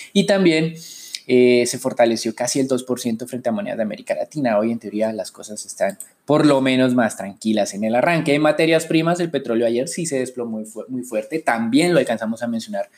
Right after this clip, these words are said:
en nuestro podcast. Y, em, hoy vemos algo de recuperación. El W T I se está negociando cerca de los treinta y seis cincuenta. El Brent, eh, el vencimiento a un mes, está cerca de los treinta y ocho setenta y cinco.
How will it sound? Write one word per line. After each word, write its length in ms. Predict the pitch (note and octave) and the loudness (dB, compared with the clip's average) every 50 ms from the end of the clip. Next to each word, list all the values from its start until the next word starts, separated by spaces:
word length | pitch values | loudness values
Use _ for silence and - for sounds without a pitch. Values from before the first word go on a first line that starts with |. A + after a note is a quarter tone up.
| - - - - - - | -20 -20 -20 -20 -16 -6
en 140 | - C#3 C#3+ | -2 0 2
nuestro 300 | C#3+ C#3 C3+ - C#3 D3 | 2 2 2 0 -2 0
podcast. 520 | - A#2+ G#2+ - - G#2+ G#2+ - - - _ - - - - - - - - _ | 0 -2 -2 0 -2 -2 -2 -2 -4 -12 _ -20 -20 -18 -18 -18 -18 -20 -10 _
Y, 420 | - F#3+ F#3 G3 G3 F#3 - - _ _ - | 2 2 4 4 4 2 -2 -10 _ _ 0
em, 720 | D3 C#3 C3 C3 B2+ B2+ B2 B2 B2 B2 B2 A#2+ A#2+ A#2 A2+ - - - A2 G#2 | 4 4 6 6 6 4 4 4 2 0 -2 -4 -6 -10 -12 -16 -20 -12 -4 0
hoy 200 | D#3 D3+ D3+ D#3 | 4 6 6 6
vemos 300 | D3+ D3+ C#3+ C#3+ D3 C#3 | 6 4 2 0 0 2
algo 200 | D3 C#3 C3+ C#3+ | 2 2 2 2
de 80 | C#3 C#3 | 0 0
recuperación. 640 | C#3 C3+ - C3 A#2+ - A#2 A2+ A2+ - - C#3+ C#3 | -2 -4 -6 -8 -6 -2 0 0 0 0 -2 -2 -2
El 100 | B2 A#2+ | -2 0
W 360 | A#2 A#2+ A#2 A#2 A2+ A#2+ B2 | 0 0 2 2 4 2 2
T 100 | B2 C#3 | 2 2
I 100 | C#3+ D3 | 2 2
se 80 | C#3+ D#3 | 2 0
está 160 | D3 - D3 | -2 -2 -2
negociando 580 | C3+ C#3 C3+ C3+ B2+ C3 A#2 A#2 A#2 B2 C3+ - _ _ | 0 2 0 0 0 0 -2 -2 -2 -4 -6 -8 _ _
cerca 300 | - - - A#2+ - - | -8 -4 -4 -2 0 0
de 60 | C3 | 0
los 120 | B2+ A#2+ - | 0 0 -4
treinta 240 | - A#2+ A2+ A2 G#2 | -6 -8 -6 -6 -6
y 60 | G2 | -6
seis 180 | G#2+ G2+ G2+ | -6 -6 -6
cincuenta. 580 | B2 C3+ B2+ - A#2 G#2+ G#2 G#2 G#2 B2 B2+ - _ - - - - _ | -6 -6 -6 -4 -4 -2 -2 -4 -4 -4 -6 -6 _ -16 -20 -20 -12 _
El 200 | - A#2 A#2+ A#2+ | 0 2 2 4
Brent, 380 | A#2+ C3 C#3 C3+ C#3 C#3+ C#3+ - _ _ _ - | 4 2 2 2 2 0 -2 -6 _ _ _ -16
eh, 380 | G#2 G#2 G#2 G2+ G2 G2 G2 | -12 -10 -10 -10 -10 -10 -10
el 80 | G2 G#2 | -10 -8
vencimiento 560 | A2 G#2+ G#2 - A2+ A2+ A2 A2+ A2+ - B2+ | -8 -8 -6 -4 -2 -2 -2 -2 -2 -2 -2
a 40 | B2 | -2
un 80 | B2 | -2
mes, 320 | B2 A2+ A2 B2 B2 - _ _ _ _ _ _ | -2 -4 -4 -6 -8 -10 _ _ _ _ _ _
está 200 | - - - G#2+ | -14 -8 -6 -6
cerca 240 | G2+ A#2 - - B2 | -6 -6 -2 0 0
de 60 | A#2+ | 0
los 120 | A#2+ A2 - | 0 0 -4
treinta 280 | - A2+ G#2+ A2 G#2 G2+ | -6 -8 -6 -2 -2 0
y 80 | G2+ | 0
ocho 320 | G2+ G#2 G#2 - A2+ A2+ - - | 0 -2 -2 -4 -6 -6 -8 -8
setenta 500 | - - A#2+ - C3+ C3 C3 C3 C#3+ C#3+ | -10 -10 -6 -4 -2 -2 2 4 4 4
y 60 | C#3+ | 4
cinco. 540 | - - F#3+ F3 D#3+ C#3+ - D#3 D#3 D#3 | 4 4 6 6 4 4 4 2 0 0